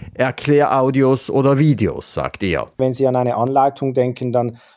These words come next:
Speaker 2: die meisten Anleitungen für Produkte sind kurze Videos, in denen erklärt wird, wie das funktioniert. Das bedeutet, dass das eigentlich so die Grundkommunikation ist. Und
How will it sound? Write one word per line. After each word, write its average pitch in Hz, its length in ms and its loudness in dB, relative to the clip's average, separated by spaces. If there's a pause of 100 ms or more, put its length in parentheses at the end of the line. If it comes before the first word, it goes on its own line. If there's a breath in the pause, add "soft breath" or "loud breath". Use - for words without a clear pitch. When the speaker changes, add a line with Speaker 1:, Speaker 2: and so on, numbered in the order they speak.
(160)
Speaker 2:
die 131 100 -2
meisten 131 600 -2
Anleitungen 131 560 0
für 123 140 -6
Produkte 131 560 -2
sind 123 340 -4
kurze 131 380 -2
Videos, 143 420 2
in 131 140 -4
denen 127 280 0
erklärt 123 500 0
wird, 123 140 -2
wie 120 60 -8
das 117 180 -2
funktioniert. 127 680 -4 (420 loud breath)
Das 135 220 -2
bedeutet, 135 560 0
dass 123 200 -2
das 123 260 0
eigentlich 127 380 -4
so 127 140 -4
die 120 220 -4
Grundkommunikation 123 1120 -2
ist. 135 380 -4
Und 120 260 -4